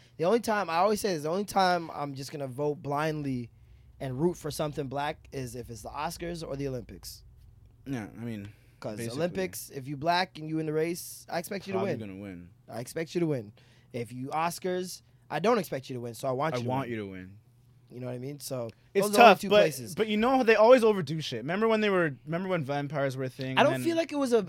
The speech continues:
Speaker 1: it was a case of overdoing it because I feel like the sentiments, like
Speaker 2: Oh no, I'm talking about superhero movies in general now.
Speaker 1: Oh, okay.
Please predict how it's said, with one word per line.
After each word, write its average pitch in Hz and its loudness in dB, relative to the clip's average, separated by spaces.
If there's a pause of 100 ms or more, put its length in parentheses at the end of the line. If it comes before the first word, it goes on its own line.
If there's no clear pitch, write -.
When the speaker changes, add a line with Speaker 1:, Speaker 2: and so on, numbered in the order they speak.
Speaker 1:
it 185 0
was 190 -2
a 185 -6
case 208 -4
of 160 -4
overdoing 165 -2
it 123 -12
because 160 -6
I 160 0
feel 190 -4
like 185 -2
the 147 -12
sentiments, 156 -8
like 147 0
Speaker 2:
Oh - 6
no, 190 6
I'm 180 6
talking 208 4
about 190 2
superhero 165 -2
movies 127 -6
in 117 -8
general 110 -10
now. 98 2
Speaker 1:
Oh, 156 6
okay. 123 -6